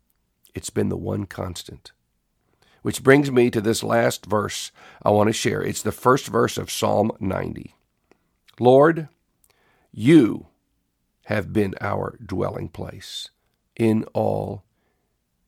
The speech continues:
generations." Our eternal home won't be wonderful because it will have big rooms, a nice yard, or a swimming pool.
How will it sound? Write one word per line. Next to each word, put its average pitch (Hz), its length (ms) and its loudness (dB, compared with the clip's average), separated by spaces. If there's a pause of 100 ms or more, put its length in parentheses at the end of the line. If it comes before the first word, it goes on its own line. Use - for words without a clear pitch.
(260)
generations." 95 920 -10 (1500)
Our 127 120 8
eternal 131 400 6
home 135 320 6
won't 113 200 2
be 110 240 -2
wonderful 101 500 -2
because 95 480 -4
it - 80 -8
will 101 140 -2
have 101 180 -4
big 101 160 -4
rooms, 107 340 2
a 92 60 -10
nice 104 320 -4
yard, 107 360 0
or 92 120 -6
a - 60 -12
swimming 127 420 4
pool. 82 360 -12